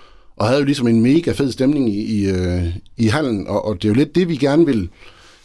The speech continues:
som jeg også gerne vil være med til at bakke op omkring, at vi ligesom kan nå derop til, at vi, vi ligger på de der plus tusind tilskuere på, øh, øh, ved alle hjemmekampe. Og det tror jeg også, spillerne,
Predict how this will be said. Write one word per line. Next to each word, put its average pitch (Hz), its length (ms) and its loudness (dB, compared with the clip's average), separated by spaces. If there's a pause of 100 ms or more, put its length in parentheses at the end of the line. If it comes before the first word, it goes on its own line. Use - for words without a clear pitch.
(220)
som 107 220 0
jeg 147 180 2
også - 200 -2
gerne 135 180 2
vil 117 120 -2
være 113 100 2
med 135 140 2
til 143 120 -2
at 127 100 0
bakke 117 200 -2
op 180 100 0
omkring, 131 260 0
at 107 100 -2
vi 123 60 0
ligesom 139 260 0
kan 135 140 0
nå 185 280 2
derop 131 240 -2
til, 165 100 -2
at 127 160 0
vi, 120 100 -2 (200)
vi 135 100 0
ligger 160 320 4
på 104 160 -6
de 139 120 0
der 143 120 2
plus 170 260 0
tusind 135 320 0
tilskuere 143 360 -2
på, 117 140 -4
øh, 107 280 0 (400)
øh, 104 340 0
ved 117 80 2
alle 135 140 0
hjemmekampe. 131 480 0 (580)
Og - 80 0
det 123 100 2
tror 143 200 0
jeg 117 80 2
også, 143 120 0
spillerne, 160 320 2